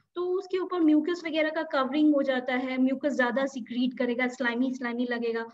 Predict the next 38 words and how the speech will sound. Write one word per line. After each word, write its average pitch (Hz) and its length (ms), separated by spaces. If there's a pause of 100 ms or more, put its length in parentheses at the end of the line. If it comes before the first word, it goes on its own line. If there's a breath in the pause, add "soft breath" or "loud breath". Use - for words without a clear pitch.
(460 loud breath)
तो 370 60
ये 339 220
सब 427 280
क्या 370 120
करता 370 380
है, 392 100
pathogen 320 720
और 330 300 (640 loud breath)
जो 302 140
है 330 140
उसको 359 360
न्योता 311 400
देता 233 260
है 208 80
और 277 280
अलाउ 294 360
करता 294 280
है 285 100
कि 302 160
उसमें 294 280
जो 311 120
है 330 140
और 262 220
problem, 247 360
क्योंकि 320 240
ये 330 220
किसी 320 260
तरह 359 120
का 349 120
damage 277 380
होगा 339 180
body 285 300
में 392 140
तो 392 120
उसके 302 240
through 330 280
उसको 359 280
एक 349 120